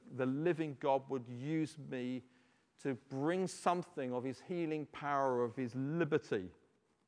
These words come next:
of the fact that God is a miracle-working God. Just have a look at your hands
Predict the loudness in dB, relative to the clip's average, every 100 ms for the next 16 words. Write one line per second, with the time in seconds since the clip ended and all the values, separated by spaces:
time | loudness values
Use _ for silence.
0 | _ _ _ _ -20 _ _ 0 2 2
1 | 4 4 2 0 6 6 6 4 2 4
2 | 4 4 4 0 2 2 0 -4 -6 -6
3 | -2 -2 -2 -6 -16 _ _ _ _ -4
4 | 0 6 8 6 4 2 2 2 0 -2
5 | -4 -12 -20 -20